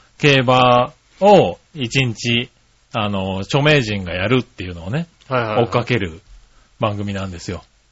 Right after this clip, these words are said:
Speaker 1: で、それをいつも僕は見てるんですけれど、
Speaker 2: うん。
Speaker 1: 珍しくね、まあ、あの、結構、あの、なんだろう、バンドマンだったり、あの、競馬関係ではない芸能人も出てくるんですよね。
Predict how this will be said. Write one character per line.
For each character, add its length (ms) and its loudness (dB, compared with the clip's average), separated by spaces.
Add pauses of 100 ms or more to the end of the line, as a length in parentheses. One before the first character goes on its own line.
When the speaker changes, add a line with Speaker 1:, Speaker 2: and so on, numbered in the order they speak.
(580)
Speaker 1:
で、 260 0
そ 140 0
れ 220 6
を 220 8
い 100 2
つ 100 0
も 80 6
僕 160 -2
は 60 4
見 140 0
て 100 0
る 120 -8
ん 40 -12
で 80 -16
す 80 -20
け 80 -10
れ 80 -4
ど、 160 2
Speaker 2:
う 40 -4
ん。 220 -10 (300)
Speaker 1:
珍 180 6 (280)
し 40 -6
く 140 0
ね、 260 0
ま 120 4
あ、 260 2
あ 40 4
の、 400 4 (360)
結 200 2
構、 360 4
あ 140 0
の、 280 0
な 140 0
ん 40 -4
だ 80 2
ろ 240 -4 (760)
う、 40 -8
バ 180 6
ン 80 0
ド 100 6
マ 140 2
ン 60 -4
だ 100 -6
っ 60 -14
た 120 -6
り、 280 -6 (480)
あ 120 -4
の、 80 -6
競 220 2
馬 140 4
関 220 2
係 160 0
で 80 -6
は 80 -4
な 160 4
い 280 -2 (480)
芸 320 0
能 220 2
人 200 -4
も 300 -2
出 120 0
て 100 0
く 100 -6
る 60 -10
ん 40 -12
で 80 -16
す 100 -14
よ 60 -8
ね。 140 -8